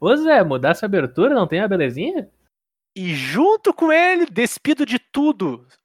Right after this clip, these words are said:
Speaker 2: menos suas análises precisas e uma sunga vermelha, o modelo de agosto, mês do desgosto, Matheus Turoff.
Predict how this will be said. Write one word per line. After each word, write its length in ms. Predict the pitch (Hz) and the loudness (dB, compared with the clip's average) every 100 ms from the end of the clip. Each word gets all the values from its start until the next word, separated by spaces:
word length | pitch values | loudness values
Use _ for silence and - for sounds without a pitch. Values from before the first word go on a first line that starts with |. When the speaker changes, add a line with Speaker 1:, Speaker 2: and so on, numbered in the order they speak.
| _ | _
Speaker 2:
menos 500 | 143 165 240 254 190 | -12 0 2 2 -4
suas 280 | - 220 180 | 0 2 4
análises 540 | 190 214 220 180 196 | 4 2 -2 -6 -8
precisas 580 | - 233 - 233 196 170 | -4 -4 -2 -4 -2 -2
e 40 | 202 | 2
uma 140 | 185 | 0
sunga 320 | - 247 262 | 0 -4 0
vermelha, 560 | 190 170 160 185 214 226 _ _ _ _ - | 0 0 -2 -4 -6 -8 _ _ _ _ -14
o 80 | |
modelo 500 | 190 196 147 185 233 170 | 0 0 4 4 4 4
de 100 | 185 | 4
agosto, 460 | 147 170 202 196 | 4 0 0 -2
mês 180 | 156 180 | -2 -2
do 100 | 220 | -2
desgosto, 540 | 151 131 139 160 - 160 _ - | -8 -6 -6 -6 -8 -20 _ -2
Matheus 480 | 185 - 185 185 | -2 2 0 0
Turoff. 340 | - 151 196 | -4 -8 -8